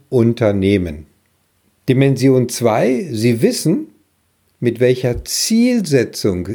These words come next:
sie etwas tun. Deutlich besser als die Führungskräfte ohne ausgeprägtem eigenen Markenverständnis.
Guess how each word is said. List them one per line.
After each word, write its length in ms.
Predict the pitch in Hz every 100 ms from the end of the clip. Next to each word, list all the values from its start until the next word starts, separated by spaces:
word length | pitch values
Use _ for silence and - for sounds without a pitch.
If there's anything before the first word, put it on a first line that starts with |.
| -
sie 340 | 110 101 117
etwas 420 | 95 - 90 -
tun. 340 | - 92 78 85 _ _ _ _ _ _ _ _ _ _ -
Deutlich 680 | 139 180 269 226 214 208 -
besser 580 | 127 135 175 180 247 240 _ _ _ _ _ _
als 440 | 120 123 190 190 -
die 320 | 107 110 143
Führungskräfte 1400 | - - 185 175 190 - - - 180 185 - 180 175 - - _ -
ohne 640 | 196 226 233 185 127 90 - _ _ -
ausgeprägtem 1080 | 143 190 196 196 - - 156 165 - 156 -
eigenen 420 | 110 113 127 131
Markenverständnis. 1400 | 143 170 185 98 - 90 - 90 76 - 82 78 -